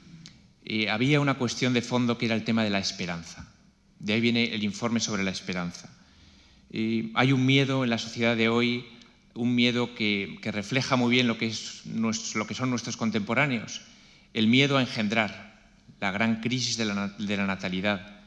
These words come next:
El miedo a casarse, la gran crisis del matrimonio. El miedo ante el futuro de la sociedad,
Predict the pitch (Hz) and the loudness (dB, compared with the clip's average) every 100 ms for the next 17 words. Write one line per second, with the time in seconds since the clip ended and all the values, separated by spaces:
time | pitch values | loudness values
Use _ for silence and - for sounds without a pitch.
0 | - - - - - - 113 113 127 135 | -20 -20 -20 -20 -20 -4 2 6 8 6
1 | 127 107 135 123 - 95 82 - - 143 | 2 2 2 2 2 -2 -6 -14 -12 -8
2 | 127 101 104 110 113 113 123 117 104 101 | -8 -8 -4 -2 -2 -2 -6 -4 -2 -2
3 | 95 98 113 107 92 - - - - - | 0 2 2 2 -2 -10 -20 -20 -20 -20
4 | - - - 113 113 131 143 147 151 151 | -20 -18 -2 6 8 8 8 6 4 2
5 | - - - - 113 110 113 107 104 104 | -4 -16 -10 0 2 2 2 2 2 0
6 | 120 147 151 117 107 - 98 104 90 82 | 0 4 4 4 0 -2 -4 -4 -4 -6